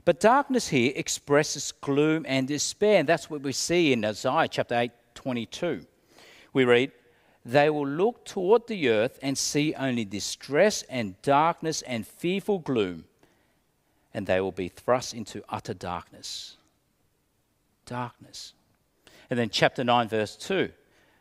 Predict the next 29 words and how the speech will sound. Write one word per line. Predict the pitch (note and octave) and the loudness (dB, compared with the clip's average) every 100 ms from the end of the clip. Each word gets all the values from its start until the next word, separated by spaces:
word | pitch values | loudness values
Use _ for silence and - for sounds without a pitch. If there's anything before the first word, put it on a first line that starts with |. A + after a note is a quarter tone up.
| _ _ | _ _
"The | - | -8
people | - - D#3 E3 - E3+ | -6 -2 -2 -2 -4 -8
walking | F3 B2+ C#3 D3 C#3+ C#3 | -8 -2 0 0 -2 -6
in | C3+ C3+ A#2+ - | -4 -4 -6 0
darkness, | G#2+ G2 E2+ - E2 - - - _ _ _ _ _ _ _ - _ | 2 2 0 -8 -14 -12 -12 -14 _ _ _ _ _ _ _ -20 _
they | B2+ B2 | 2 4
are | |
living | C3 E3 F3 F3+ | 2 0 0 -4
in | D#3+ | -2
the | B2+ | 0
land | A#2+ C3 D3+ D#3+ | 4 4 4 2
of | C3 - | -2 -8
the | A2 | -8
shadow | - - C#3 C#3 C#3 | -6 -2 0 2 0
of | A#2+ A#2 - - | -2 -6 -10 -6
death." | G#2 E2+ - - _ _ _ _ _ _ _ _ _ _ _ _ _ _ - | -6 -6 -12 -20 _ _ _ _ _ _ _ _ _ _ _ _ _ _ 0
Now, | C#3+ | 2
the | D3 D#3 C#3+ - - - | 4 2 0 -6 -12 0
language | E3 A3+ A#3 A3 G3+ | 4 4 2 0 -2
of | E3+ C3 | -4 0
darkness | D3+ E3+ F3+ D3+ A#2 | 4 4 2 -4 -6
is | C#3 - - _ | -8 -12 -16 _
meant | F3 B3+ - | -2 -2 -2
to | G#3+ | -6
represent | D3+ F3+ F3 D#3 D3+ C#3+ - _ _ _ | 2 2 4 2 2 0 -4 _ _ _
not | F#3+ C4 | 0 0
just | - A#3+ - | 0 -4 0
the | F#3 F3+ | 4 4
absence | F#3+ - E3 E3 - - | 4 -2 -4 -2 -4 -6